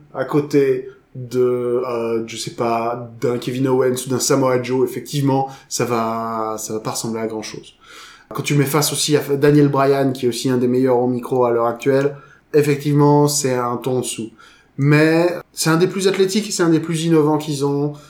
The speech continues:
C'est aussi un mec qui est super fidèle à la compagnie, euh, tout le monde l'adore. Et, et je pense que s'il y a vraiment qu'un seul moment, on a beaucoup,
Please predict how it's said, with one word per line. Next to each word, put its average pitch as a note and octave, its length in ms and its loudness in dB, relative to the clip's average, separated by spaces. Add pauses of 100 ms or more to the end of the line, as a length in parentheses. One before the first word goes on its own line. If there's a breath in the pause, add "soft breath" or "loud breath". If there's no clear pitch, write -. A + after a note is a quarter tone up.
(140 loud breath)
C'est - 140 0
aussi C#3+ 300 2
un C#3+ 80 2
mec C#3 180 0
qui - 80 -10
est - 40 -6
super D#3 300 -2
fidèle D3 300 2
à C#3+ 120 2
la C#3 60 2
compagnie, D3 600 2 (300 loud breath)
euh, B2+ 180 2
tout C#3+ 100 -4
le C#3+ 80 2
monde C#3+ 100 4
l'adore. C#3+ 640 2 (120)
Et, D#3 800 6
et C#3 40 4
je C#3+ 100 -2
pense E3 180 -4
que C3+ 540 0
s'il G3 240 -4
y E3+ 80 2
a C3+ 120 2 (240 loud breath)
vraiment D#3+ 220 4
qu'un B3+ 180 0
seul A#3 240 4
moment, F3 440 2
on F#3+ 120 4
a G3 60 4
beaucoup, C4 340 -2